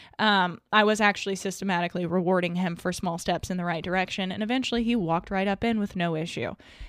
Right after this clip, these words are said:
Um, still, lots of diarrhea,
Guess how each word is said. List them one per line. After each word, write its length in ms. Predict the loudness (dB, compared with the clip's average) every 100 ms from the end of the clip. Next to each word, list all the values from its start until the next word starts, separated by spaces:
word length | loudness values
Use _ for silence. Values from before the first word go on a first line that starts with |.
| -2
Um, 380 | 4 6 4 0 -8
still, 640 | -2 6 8 8 6 2 _
lots 380 | 4 6 6 2
of 140 | -2
diarrhea, 720 | 4 4 6 4 4 4 2